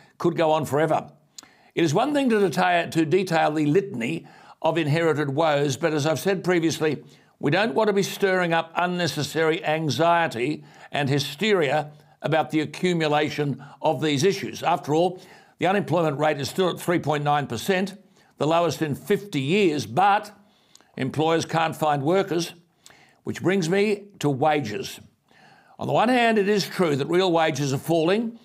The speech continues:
at their fastest rate since the introduction of the G S T. Real wages dropped two point seven percent in the last year, two point seven percent.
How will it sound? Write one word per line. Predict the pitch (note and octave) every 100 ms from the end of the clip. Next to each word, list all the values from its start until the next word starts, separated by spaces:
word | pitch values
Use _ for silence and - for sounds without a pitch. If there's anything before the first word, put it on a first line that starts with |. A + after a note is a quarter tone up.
| _ -
at | -
their | D3+
fastest | D3+ E3+ E3 D3+ F3 C#3+
rate | D3 C#3+ D3 - - -
since | - E3 -
the | E3+
introduction | D3 D3+ D3 D3
of | D3
the | B2+
G | A2+ C3
S | B2
T. | - D#3+ C3 G2+ - _ - - -
Real | E3 E3+
wages | D3+ D#3 D3 D3 C3
dropped | D#3 D3 -
two | F3 G#3
point | - D#3+ D3
seven | E3+ D3+ C#3+
percent | B2+ A#2 - D#3+ D#3 - _ _ _
in | E3
the | D#3
last | D3 C#3+ C3 -
year, | D#3 C3+ - - _
two | - D#3+
point | D#3+ D3+
seven | D3 D#3 C3+ B2+
percent. | B2 E3+ A#2